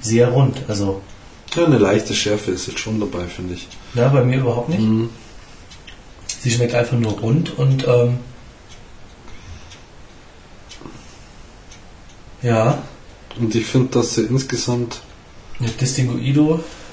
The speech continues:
Speaker 2: einen stärkeren Eindruck macht. Also so vom, ja, von der Stärke einfach. Also es ist nicht, nicht, wie soll man sagen,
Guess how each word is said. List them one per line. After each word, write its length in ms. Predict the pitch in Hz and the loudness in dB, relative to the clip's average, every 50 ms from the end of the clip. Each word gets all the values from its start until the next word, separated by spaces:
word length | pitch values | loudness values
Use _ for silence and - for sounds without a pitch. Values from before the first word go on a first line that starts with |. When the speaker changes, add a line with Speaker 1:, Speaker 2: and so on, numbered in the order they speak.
| - - | -12 -4
Speaker 2:
einen 80 | - 104 | -2 -2
stärkeren 560 | 110 - - 127 131 131 - 107 104 98 87 85 | -2 2 2 2 2 2 2 4 4 2 2 0
Eindruck 420 | 90 92 90 87 - 90 - - | -2 -2 -2 -2 -4 -6 -8 -8
macht. 340 | 92 90 90 - - - - - - - - - - - - - - - - - - | -8 -8 -8 -10 -10 -14 -16 -16 -18 -20 -20 -20 -20 -20 -20 -20 -20 -20 -16 -12 -8
Also 160 | 92 87 90 | -6 -4 -4
so 220 | 85 - - 98 | -2 0 -2 -2
vom, 360 | 95 - - 98 90 87 87 87 - - - - - - - - - - - - - - - - - - - - - - - - - | -2 -2 -6 -6 -4 -4 -6 -8 -12 -16 -20 -20 -20 -20 -20 -20 -20 -20 -20 -20 -20 -20 -20 -20 -20 -20 -20 -20 -20 -20 -18 -8 -2
ja, 160 | 117 117 113 | 0 0 0
von 180 | 104 - 95 95 | 0 -2 -4 -4
der 60 | 87 | -4
Stärke 420 | 78 - - 95 98 101 - 98 78 | -2 0 2 2 2 2 2 0 0
einfach. 320 | 78 76 76 - - 69 - - - - - - 87 | 0 -4 -6 -8 -10 -12 -12 -14 -20 -20 -18 -16 -14
Also 140 | 90 82 82 | -12 -12 -12
es 80 | 82 78 | -12 -14
ist 60 | - - 80 82 82 73 - - - | -16 -16 -16 -14 -14 -14 -16 -14 -10
nicht, 140 | 98 98 95 104 107 107 | -8 -4 0 0 0 -2
nicht, 80 | 107 - - 92 87 76 - - - - - - - - - - - - | -4 -12 -14 -14 -14 -14 -14 -14 -16 -16 -16 -16 -16 -18 -18 -18 -14 -12
wie 60 | 82 | -10
soll 140 | - - 85 | -10 -8 -8
man 80 | 82 | -8
sagen, 300 | 80 90 92 98 101 98 | -6 -4 -2 -2 -2 -4